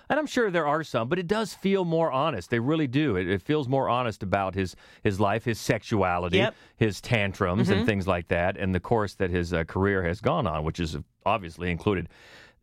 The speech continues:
Speaker 1: astounding success. And yeah, the, the musical sequences, they, they, they have so much pizzazz and style to 'em. I mean, one of my favorites is when he's having a big party at his house, and of course everyone's partying, and just because they wanna be hangers-on, and he's not having a good time at all.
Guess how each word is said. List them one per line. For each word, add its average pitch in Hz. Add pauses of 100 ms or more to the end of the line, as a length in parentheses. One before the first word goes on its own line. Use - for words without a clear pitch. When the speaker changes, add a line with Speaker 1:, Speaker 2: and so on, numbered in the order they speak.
Speaker 1:
astounding 139
success. 107
And 110
yeah, 190
the, 147
the 143
musical 196
sequences, 139
they, 120
they, 117
they 123
have 123
so 202
much 165
pizzazz 123
and 98
style 110
to 95
'em. 87
I 92
mean, 101 (320)
one 127
of 135
my 135
favorites 95
is 101
when 98 (280)
he's 123
having 117
a 95
big 117
party 127
at 87
his 87
house, 117
and 101
of 85
course 104
everyone's 95
partying, 92
and 85
just 87
because 92
they 87
wanna 90
be 85
hangers-on, 90
and 87
he's 98
not 85
having 87
a 85
good 85
time 92
at 87
all. 110